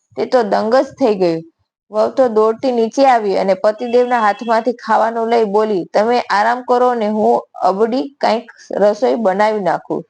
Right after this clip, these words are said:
બંને જણાએ આનંદથી ભોજન કર્યું અને સુખેથી હવેલીમાં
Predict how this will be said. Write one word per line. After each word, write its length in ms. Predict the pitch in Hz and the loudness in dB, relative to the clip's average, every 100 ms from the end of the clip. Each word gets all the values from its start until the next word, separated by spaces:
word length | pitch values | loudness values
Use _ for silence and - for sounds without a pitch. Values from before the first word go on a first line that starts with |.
| _ _ _ _ - | _ _ _ _ -4
બંને 300 | 220 240 254 | -2 0 2
જણાએ 400 | 247 233 233 226 | 2 2 2 2
આનંદથી 500 | 202 208 220 220 233 | 0 0 -2 -2 -2
ભોજન 460 | 185 196 254 262 262 | 0 0 2 -2 0
કર્યું 360 | 196 185 170 | -2 0 -2
અને 160 | 165 180 | -2 -4
સુખેથી 640 | - 226 262 262 269 247 | -2 -2 0 0 2 2
હવેલીમાં 680 | 185 190 190 190 214 311 | 2 2 0 -2 -2 -4